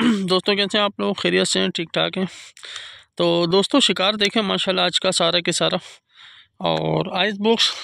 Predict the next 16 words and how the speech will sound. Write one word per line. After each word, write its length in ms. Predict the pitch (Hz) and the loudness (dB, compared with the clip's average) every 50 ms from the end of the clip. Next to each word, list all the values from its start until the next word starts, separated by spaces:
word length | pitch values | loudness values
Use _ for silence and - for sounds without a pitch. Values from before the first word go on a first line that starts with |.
| - - - | -10 -4 -2
तकरीबन 420 | 170 151 180 185 185 196 208 202 | -2 0 0 0 0 0 -2 -2
पूरा 240 | 175 - 185 202 196 | -2 -2 0 0 0
मुंह 220 | 180 165 165 180 175 | 0 0 -2 -2 -2
तक 160 | 185 175 156 143 | -2 -2 0 2
भर 160 | 156 165 180 | 2 2 2
गया 180 | 165 151 151 165 - _ _ - - - - - - - - - - - _ - - | 2 0 0 -2 -4 _ _ -20 -16 -14 -12 -12 -12 -12 -14 -16 -20 -20 _ -8 -4
और 320 | 165 160 156 156 156 151 147 | -2 0 0 0 0 -2 0
तकरीबन 440 | - 160 - 190 185 180 185 196 190 | -2 -2 0 0 -2 0 0 0 0
पच्चीस 440 | 170 - 175 160 - 196 185 - - - | 0 -2 -2 0 0 0 0 0 0 0
तीस 240 | - 196 196 190 175 | 0 0 0 0 0
दाना 260 | 170 165 165 175 185 185 - - - - - | 0 0 0 0 -2 -4 -6 -10 -12 -6 -2
माशाल्लाह 480 | 170 170 170 - - 170 160 160 165 160 | 0 0 0 0 0 0 2 2 0 0
बेहतरीन 500 | 151 151 156 156 - 170 170 196 196 185 | 2 2 2 2 2 2 0 2 2 2
दाने, 260 | 165 160 160 160 160 160 _ _ _ _ _ _ _ _ _ _ _ _ _ - - - - | 0 0 0 -2 -4 -6 _ _ _ _ _ _ _ _ _ _ _ _ _ -18 -14 -6 -2
बेहतरीन 420 | 151 156 151 - 175 170 190 185 | 0 0 0 2 2 2 2 2
मछलियाँ 400 | 175 165 156 - 165 165 165 165 | 2 2 0 2 2 2 2 2